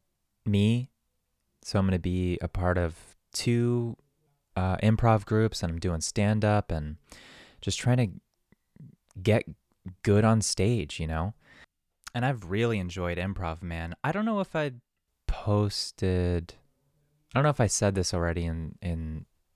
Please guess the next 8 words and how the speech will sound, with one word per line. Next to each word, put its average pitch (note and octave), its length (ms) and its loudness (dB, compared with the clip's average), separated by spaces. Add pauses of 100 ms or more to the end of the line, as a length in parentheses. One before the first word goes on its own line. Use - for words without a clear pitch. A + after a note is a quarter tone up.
(120)
the F#2 100 -2
last F2 540 -2 (640)
Taming F#2 320 0
Kate E2+ 220 -2
episode, D#2+ 460 -4
but D#2+ 200 -4 (2250)
our G#2+ 140 8
first - 840 0